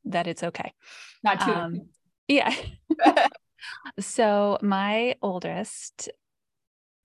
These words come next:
Speaker 1: was, she's twenty now,
Speaker 2: Mm-hmm.
Speaker 1: um, a very high anxiety child.
Speaker 2: Mm-hmm.
Speaker 1: I knew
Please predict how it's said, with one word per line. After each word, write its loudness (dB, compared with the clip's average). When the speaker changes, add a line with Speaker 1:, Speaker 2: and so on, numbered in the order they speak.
Speaker 1:
was, -2
she's -2
twenty -8
now, -10
Speaker 2:
Mm-hmm. 0
Speaker 1:
um, 0
a -4
very 0
high -2
anxiety -6
child. -10
Speaker 2:
Mm-hmm. -14
Speaker 1:
I -2
knew 2